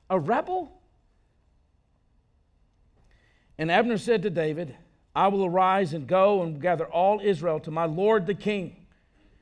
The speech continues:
that they may make a covenant with you, and that you may reign over all that your heart desires." And so David sent Abner away, and he went in shalom. He went in peace. The peaceable kingdom.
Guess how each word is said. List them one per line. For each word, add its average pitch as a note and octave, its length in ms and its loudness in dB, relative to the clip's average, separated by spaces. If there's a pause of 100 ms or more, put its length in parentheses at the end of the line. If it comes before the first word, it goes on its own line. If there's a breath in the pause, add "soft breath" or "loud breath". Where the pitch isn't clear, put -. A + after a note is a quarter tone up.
(160)
that C#3+ 160 -8
they E3 120 2
may E3+ 180 0
make D#3+ 260 -4
a D3 60 -12
covenant E3 440 -4
with C#3+ 140 -10
you, B2 320 -10
and C3+ 100 -10
that C#3+ 180 -10
you E3+ 60 -10
may C#3+ 180 -8
reign D#3+ 440 -8
over C3+ 180 -10
all F#3 400 -2
that G3 180 -8
your G3 100 -8
heart F3 260 -8
desires." C#3+ 720 -10 (960)
And C3+ 180 -8
so D3 340 -6 (260)
David D#3 480 -4
sent D#3+ 340 -10
Abner C#3+ 400 -6
away, C3 580 -6 (680)
and D3 140 -6
he C#3+ 80 -6
went E3 320 -8
in C#3 300 -8 (380)
shalom. B2+ 540 -10 (1160)
He C3 140 -10
went C3+ 220 -10
in A#2+ 120 -14
peace. - 480 -18 (1400)
The A#2+ 80 -14
peaceable D3+ 440 -6
kingdom. D#3 460 -8